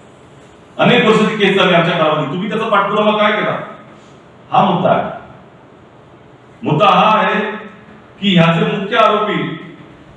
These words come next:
पाकिस्तानमध्ये तुम्ही आणू का शकला नाही? हाफिज सईद अजून तिथेच आहे ना. डेव्हिड हेडलीचं हे एक्स्ट्रॅडिशन का झालं नाही अजून?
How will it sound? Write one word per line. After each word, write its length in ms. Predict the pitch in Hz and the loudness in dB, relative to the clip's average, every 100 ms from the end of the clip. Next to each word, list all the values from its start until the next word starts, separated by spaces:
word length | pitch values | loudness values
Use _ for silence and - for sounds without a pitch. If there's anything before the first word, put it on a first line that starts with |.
| - - - - | -20 -20 -10 0
पाकिस्तानमध्ये 580 | 170 196 214 208 208 | 2 2 0 0 0
तुम्ही 140 | 202 202 | 0 2
आणू 240 | 185 220 | 2 2
का 100 | 240 | 0
शकला 300 | 214 202 190 | 0 0 0
नाही? 140 | 175 - - - - | 0 -2 -8 -14 -2
हाफिज 300 | 156 202 202 202 | 0 0 -2 -2
सईद 360 | 202 202 - | -2 -6 -8
अजून 180 | 151 - | -8 -8
तिथेच 260 | 208 247 240 | -6 -4 -2
आहे 120 | 226 | 0
ना. 280 | - - - - - - - - - - - - - - - - - | -2 -4 -10 -16 -20 -20 -20 -20 -20 -20 -20 -20 -20 -20 -20 -20 -2
डेव्हिड 300 | 175 208 208 | 2 2 4
हेडलीचं 380 | 202 208 202 208 | 2 2 0 0
हे 320 | 190 190 165 | 0 -2 -4
एक्स्ट्रॅडिशन 460 | - 214 214 214 220 | -4 -2 -2 -2 0
का 240 | 214 233 | 2 2
झालं 200 | 233 233 | 0 -2
नाही 140 | 226 | -2
अजून? 360 | 214 180 120 | -2 -2 -4